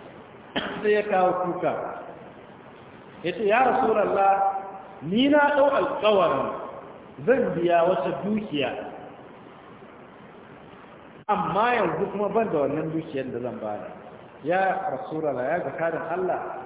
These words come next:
ka taimaka mana da wannan kuɗin wanda zan je in biya wannan dukiya."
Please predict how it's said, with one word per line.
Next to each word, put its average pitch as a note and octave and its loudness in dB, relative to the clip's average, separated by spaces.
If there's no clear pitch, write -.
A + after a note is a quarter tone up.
ka - -12
taimaka F3+ -2
mana F3+ -4
da C3+ -4
wannan C3+ -4
kuɗin A#3 0
wanda D#3 -6
zan D3 -8
je D#3+ -10
in B2+ -12
biya C#3+ -2
wannan A2+ -6
dukiya." G#2+ -14